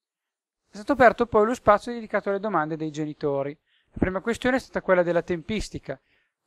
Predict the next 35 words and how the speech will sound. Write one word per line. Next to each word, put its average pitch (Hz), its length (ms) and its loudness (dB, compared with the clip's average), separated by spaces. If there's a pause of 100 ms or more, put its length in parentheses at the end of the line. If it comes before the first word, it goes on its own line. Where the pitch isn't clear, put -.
Come 247 180 4
mai 320 160 8
è 214 60 0
passato 180 340 -10
tanto 220 360 4
tempo 226 280 0
tra 180 160 2
l'assegnazione 196 760 0
dell'incarico 175 640 2
alla 170 140 4
promoter 180 680 -2
e 180 60 -4
il 170 60 -2
raggiungimento 170 600 -6
di 151 120 -8
risultati 156 460 -6
concreti? 160 640 -4 (580)
Ha - 40 -2
risposto 269 400 4
l'architetto 220 540 -2
Sozzi, 165 420 -4
ricordando 196 560 0
come 175 220 -6
la 180 100 2
struttura 160 640 -2
fosse 214 320 -4
in 180 60 -12
possesso 202 500 0
di 143 80 -12
un 147 100 -12
certificato 240 640 -2
di 160 120 -6
sicurezza 220 640 0
datato 190 280 -8
duemilasei 180 800 -2